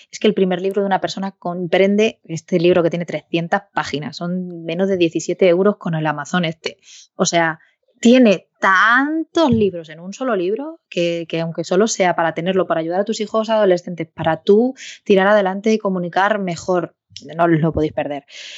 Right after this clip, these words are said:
Pero sí me gustaría sobre todo deciros que, bueno, lo que más estoy haciendo ahora, os miento si digo que no lo hago también para empresas, pero que me estoy abriendo al público general,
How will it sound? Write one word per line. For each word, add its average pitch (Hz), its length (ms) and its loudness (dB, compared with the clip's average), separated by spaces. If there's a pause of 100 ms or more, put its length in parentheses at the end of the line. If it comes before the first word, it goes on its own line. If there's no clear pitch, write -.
(160)
Pero 202 200 4
sí 247 140 2
me 262 80 6
gustaría 220 380 0
sobre 196 200 -8
todo 196 160 -8
deciros 196 420 -4
que, 156 680 -4
bueno, 160 220 -2
lo 156 100 -6
que 160 60 -10
más 180 180 0
estoy 196 220 2
haciendo 190 300 0
ahora, 185 380 0 (480)
os 185 200 2
miento 233 240 4
si 220 100 0
digo 208 240 0
que 185 80 -6
no 180 140 -2
lo 180 100 2
hago 175 160 -2
también 170 240 -10
para 165 160 -4
empresas, 165 460 -6
pero 156 180 -10
que 156 80 -14
me 160 80 -12
estoy 180 200 0
abriendo 180 320 4
al 165 60 0
público 175 340 2
general, 180 520 2